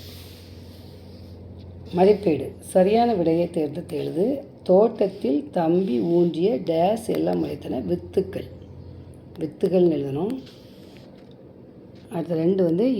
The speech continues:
என் நண்பன் செய்த தொழிலில் அவனுக்கு டேஸ் பெருகிற்று?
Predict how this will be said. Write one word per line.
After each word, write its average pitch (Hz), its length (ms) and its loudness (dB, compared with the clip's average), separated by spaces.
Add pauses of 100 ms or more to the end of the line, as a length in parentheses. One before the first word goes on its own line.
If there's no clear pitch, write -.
என் 240 200 10
நண்பன் 196 460 4
செய்த 180 180 6 (140)
தொழிலில் 170 440 2
அவனுக்கு 160 380 0 (140)
டேஸ் 170 360 2
பெருகிற்று? 143 480 -2